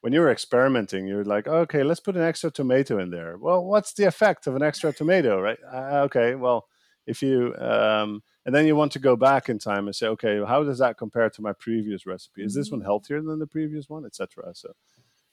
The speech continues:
Speaker 1: you know, that kind of stuff. Yeah, it's,
Speaker 2: <laughs> That's
Speaker 1: and
Speaker 2: really
Speaker 1: that, that's
Speaker 2: cool.
Speaker 1: not a use case where, that I could anticipate as a useful use case for Axon.
Speaker 2: That's really cool. I wish I knew,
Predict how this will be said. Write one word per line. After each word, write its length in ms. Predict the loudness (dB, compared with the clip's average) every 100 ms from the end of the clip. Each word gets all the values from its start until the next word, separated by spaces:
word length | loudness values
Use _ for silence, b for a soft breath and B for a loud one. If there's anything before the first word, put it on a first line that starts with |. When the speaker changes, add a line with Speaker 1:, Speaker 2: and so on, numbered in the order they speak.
| -6
Speaker 1:
you 60 |
know, 60 | 0
that 200 | 0 0
kind 160 | -2 -4
of 80 |
stuff. 160 | -8 -16 -12
Yeah, 200 | -8 -8
it's, 100 | -4
Speaker 2:
<laughs> 60 | -4
That's 240 | -4 -8
Speaker 1:
and 200 | -10 -6
Speaker 2:
really 280 | -4 0 4
Speaker 1:
that, 60 |
that's 140 | 4 4
Speaker 2:
cool. 100 | 4
Speaker 1:
not 140 | 4
a 40 | 6
use 240 | 4 4
case 320 | 4 4 2
where, 240 | 2 2 4
that 180 | 4
I 200 | 4 2
could 200 | 0 -2
anticipate 680 | -2 -2 -8 -10 -10 -10 -10
as 200 | -12 -6
a 120 | -6
useful 480 | -4 -2 -4 -4 -6
use 220 | -4 -6
case 240 | -6 -8 -8
for 180 | -14
Axon. 360 | -16 -18 -20 -20 _ b b b b _
Speaker 2:
That's 200 | -10 -8
really 180 | -8 -8
cool. 160 | -6 -2
I 100 | -2
wish 240 | -2 -4
I 100 | -4
knew, 340 | -4 -6 -8